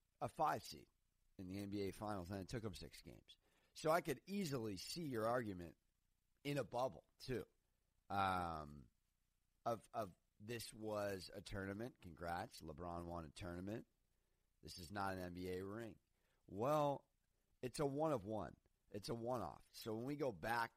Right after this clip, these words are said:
to the goat conversation, just remember the one time there was a bubble, LeBron won it.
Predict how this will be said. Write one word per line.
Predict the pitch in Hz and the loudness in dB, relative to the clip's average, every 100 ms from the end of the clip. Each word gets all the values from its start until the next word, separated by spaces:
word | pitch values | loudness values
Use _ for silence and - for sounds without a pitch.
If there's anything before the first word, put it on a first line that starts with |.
| - | -10
to | 117 104 101 98 64 | -2 0 0 -2 -4
the | 90 | -6
goat | - 92 - | 2 2 2
conversation, | 98 90 82 - 90 80 85 82 | -4 -4 -4 -4 -4 -4 -8 -10
just | 101 101 | -12 -10
remember | 90 90 104 90 78 71 - _ _ _ | -8 -6 -6 -6 -6 -8 -14 _ _ _
the | 101 92 85 | -4 -4 -4
one | 92 104 113 113 | 2 4 4 0
time | 110 104 104 | 4 4 4
there | 101 95 | 2 0
was | 92 | 0
a | 87 | 0
bubble, | 76 127 95 78 80 - _ _ _ _ _ _ - 107 | 4 4 4 0 -2 -8 _ _ _ _ _ _ -10 -2
LeBron | 110 87 85 85 92 | -2 0 0 0 0
won | 98 127 | 0 2
it. | 87 | 0